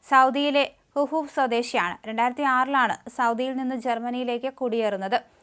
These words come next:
സൈക്യാട്രിയിലും സൈക്കോതെറാപ്പിയിലും സ്പെഷ്യലിസ്റ്റായ ഇയാൾക്ക് രണ്ടായിരത്തി പതിനാറിൽ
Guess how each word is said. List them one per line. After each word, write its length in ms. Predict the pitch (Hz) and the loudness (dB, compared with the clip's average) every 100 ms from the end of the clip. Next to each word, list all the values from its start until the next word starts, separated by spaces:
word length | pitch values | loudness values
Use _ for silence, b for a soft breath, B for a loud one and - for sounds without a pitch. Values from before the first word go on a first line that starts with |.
| b b b | b b b
സൈക്യാട്രിയിലും 800 | - 262 254 262 262 277 277 269 | 2 4 4 2 2 2 0 0
സൈക്കോതെറാപ്പിയിലും 1040 | 254 269 247 240 277 277 269 254 262 254 247 - | -2 -2 -2 -2 -2 2 2 0 -2 0 -2 -6
സ്പെഷ്യലിസ്റ്റായ 840 | - 262 247 - 262 254 254 247 247 | -8 -6 -6 -6 -8 -4 -2 2 2
ഇയാൾക്ക് 460 | 240 240 233 233 285 B B B | 2 2 2 2 -2 B B B
രണ്ടായിരത്തി 340 | 247 254 269 311 - | 0 2 2 -2 0
പതിനാറിൽ 600 | 254 247 254 262 254 | 0 2 2 4 2